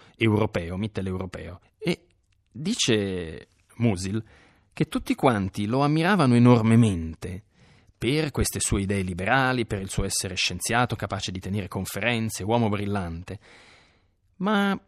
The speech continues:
sotto sotto, se lui non fosse stato anche un industriale immensamente ricco, tutte queste sue qualità non avrebbero interessato nessuno. Leggiamo da Musil. "E per di più era persuaso che la ricchezza è una qualità di carattere.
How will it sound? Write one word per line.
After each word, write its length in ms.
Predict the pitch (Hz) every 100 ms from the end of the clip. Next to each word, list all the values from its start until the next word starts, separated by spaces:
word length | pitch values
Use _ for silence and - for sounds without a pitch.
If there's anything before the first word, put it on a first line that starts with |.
| _ -
sotto 400 | - 208 - -
sotto, 640 | 160 143 _ - 180 -
se 220 | - 151
lui 120 | 160
non 140 | 196 151
fosse 300 | 139 135 139
stato 280 | - 139 135
anche 220 | 117 104
un 60 |
industriale 520 | 107 113 110 - 127 110
immensamente 800 | 120 151 139 147 135 147 -
ricco, 300 | 107 98 -
tutte 240 | 120 - 151
queste 240 | 120 110
sue 220 | - - 120
qualità 260 | 107 117
non 140 | 92 101
avrebbero 320 | 101 95 101
interessato 560 | 101 110 - - -
nessuno. 560 | 90 90 - - - - - - - - _ _ _ -
Leggiamo 360 | 107 113 156
da 120 | 117 104
Musil. 440 | 98 90 90 95 _ _ _ _ -
"E 140 | 254
per 200 | - 123
di 120 | 113 117
più 200 | 104 107
era 180 | 131
persuaso 560 | - 160 - 101 90 95
che 100 | 123
la 80 | 143
ricchezza 560 | 180 - 85 - -
è 100 | -
una 200 | 110 107
qualità 520 | - - 139 156 - 98
di 120 | 107
carattere. 600 | 117 - - - 90